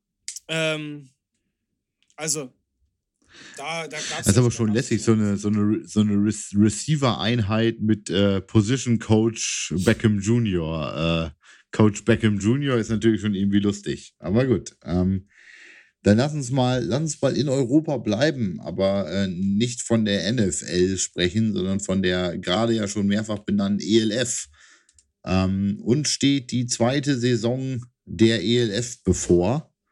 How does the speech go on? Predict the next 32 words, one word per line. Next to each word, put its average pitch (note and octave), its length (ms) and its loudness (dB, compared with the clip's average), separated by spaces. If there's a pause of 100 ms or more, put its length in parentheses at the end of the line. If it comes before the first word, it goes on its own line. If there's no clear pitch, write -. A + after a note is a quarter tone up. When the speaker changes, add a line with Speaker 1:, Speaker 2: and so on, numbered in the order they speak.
(560)
Speaker 2:
Und, F2+ 500 -2
ähm, F2 540 -2 (720)
wenn G2 320 2
ich G2+ 140 0
mir, G#2 600 0
äh, G2 280 -2
anschaue, A2 720 0
wie G2+ 100 0
sich G2+ 200 -2
die - 240 0
E G2+ 60 4
L G2+ 120 0
F G2+ 160 -6
entwickelt A#2+ 540 0
hat, C3 440 -4
äh, G2+ 360 0 (240)
aus, F#2+ 600 0
was F2+ 160 0
hatten F#2+ 180 2
wir G#2 120 2
vorher, A2+ 440 0
acht - 300 -4
Teams, B2+ 320 -2
aus F#2+ 180 2
acht A2 340 -2
macht G#2 300 0
zwölf C#3 560 2 (1200)
mittlerweile. B2+ 880 0
Ähm, A2 280 0
sie G2 180 -8
sind G#2+ 280 -2
gewachsen. D3+ 920 0